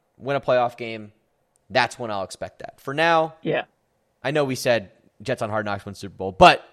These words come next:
Speaker 1: like, realistically, you know,
Speaker 2: Realistically, yeah.
Speaker 1: l-, let's, let's,
Speaker 2: We,
Speaker 1: like,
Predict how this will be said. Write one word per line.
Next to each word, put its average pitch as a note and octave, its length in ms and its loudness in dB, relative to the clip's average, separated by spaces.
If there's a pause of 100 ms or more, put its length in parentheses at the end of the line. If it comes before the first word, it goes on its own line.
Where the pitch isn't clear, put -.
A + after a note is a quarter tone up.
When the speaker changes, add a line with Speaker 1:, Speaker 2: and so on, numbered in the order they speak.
(680)
Speaker 1:
like, B2 120 -6
realistically, A#2 680 -2 (500)
you E3+ 80 2
know, D#3+ 80 6
Speaker 2:
Realistically, D#3 500 -2 (180)
yeah. - 220 -2
Speaker 1:
l-, - 140 -18
let's, - 280 -12
let's, - 220 -6
Speaker 2:
We, A#3 120 6
Speaker 1:
like, G3+ 100 -6